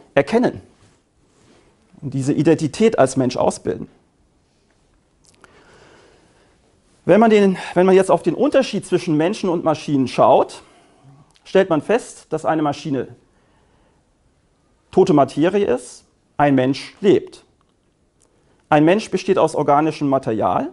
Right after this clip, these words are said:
eine Maschine aus Plastik und Metall. Ein Mensch kann denken, hat Gefühle, ein Bewusstsein, hat Würde und Moral, alles Dinge, die eine Maschine nicht hat. Blicken wir jetzt mal auf das, auf den Re-Entry, dann kann man sehen, dass auch der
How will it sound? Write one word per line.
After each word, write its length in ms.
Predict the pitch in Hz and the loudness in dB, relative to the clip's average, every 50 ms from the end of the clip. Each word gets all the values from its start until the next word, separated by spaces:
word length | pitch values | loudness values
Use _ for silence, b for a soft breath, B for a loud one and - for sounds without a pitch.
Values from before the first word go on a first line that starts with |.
| - _ _ _ _ _ _ _ _ | -14 _ _ _ _ _ _ _ _
eine 200 | - 147 147 143 | -4 -2 -2 -2
Maschine 380 | 147 139 - - 185 190 185 | -2 -4 -4 -6 -4 0 0
aus 160 | 147 143 - | 0 0 -2
Plastik 420 | - - 147 147 151 - - 170 - | 0 0 0 0 0 -2 -8 -6 -6
und 120 | 170 160 | -6 -4
Metall. 480 | 175 180 175 240 170 135 90 - 117 - _ _ _ _ b b b b b b b b b | -4 -4 0 2 2 2 2 0 -6 -12 _ _ _ _ b b b b b b b b b
Ein 180 | b - 156 165 | b 0 0 2
Mensch 240 | 180 190 202 - - | 2 0 -2 -4 -4
kann 180 | - 160 151 135 | -2 0 2 2
denken, 460 | 143 170 254 359 - - 214 214 285 403 - - _ _ _ | 2 2 2 0 -2 -4 -4 -4 -4 -6 -10 -16 _ _ _
hat 160 | - 160 - - | -4 -4 -2 -4
Gefühle, 480 | 147 - - 170 185 196 240 320 392 - b b b b b b b b | -8 -8 -4 -4 -2 0 0 -2 -2 -8 b b b b b b b b
ein 200 | - - 156 156 | -2 -2 -2 0
Bewusstsein, 600 | 147 131 147 214 220 - - - 233 247 294 254 | 0 0 0 0 0 -2 -4 -4 -4 -2 -2 -2
hat 180 | 196 - - 135 | -2 -4 -2 0
Würde 220 | 156 196 208 202 | 2 4 4 4
und 140 | 180 170 156 | 2 2 0
Moral, 420 | 151 139 123 123 127 156 - - | -2 0 2 2 4 4 2 2
alles 300 | - - 196 240 240 - | 2 2 0 0 -2 -2
Dinge, 240 | - 175 202 247 262 | -2 -2 0 0 -2
die 120 | 190 196 | -4 -2
eine 160 | 165 175 185 190 | -2 -2 -2 -4
Maschine 360 | 180 156 - - 185 220 233 | -4 -4 -6 -6 -6 -4 -4
nicht 360 | 247 370 - - - - _ | -4 -6 -8 -8 -16 -8 _
hat. 260 | - 113 - - - _ _ _ _ _ _ _ _ _ b b b b b b b b b b b b b b b b b b b b b b _ _ _ _ _ _ _ _ _ | -6 -6 -6 -10 -18 _ _ _ _ _ _ _ _ _ b b b b b b b b b b b b b b b b b b b b b b _ _ _ _ _ _ _ _ _
Blicken 220 | 185 190 190 202 | 0 0 2 2
wir 80 | 185 180 | 2 4
jetzt 180 | 196 220 - | 2 2 2
mal 120 | - 233 202 | 2 4 4
auf 160 | 185 - - | 4 2 2
das, 600 | - 185 185 180 180 - - - - - - - | 2 2 2 2 0 -4 -12 -16 -18 -18 -8 -6
auf 140 | - 170 - | -4 -2 0
den 160 | 175 160 151 | 0 0 0
Re-Entry, 680 | 151 185 247 294 - 107 147 147 - 160 147 156 214 311 403 - - _ b b b b b b b b b b b | 0 0 -2 0 0 0 0 -2 -2 0 0 0 0 -2 -4 -8 -14 _ b b b b b b b b b b b
dann 160 | - 220 - | 2 2 4
kann 160 | - 208 208 | 4 4 4
man 160 | 202 190 180 | 4 4 4
sehen, 300 | 147 143 160 196 254 269 | 4 4 4 4 4 4
dass 160 | 233 214 - - | 2 0 0 0
auch 120 | 180 180 | -2 0
der 260 | - 202 170 165 165 | 2 4 4 2 2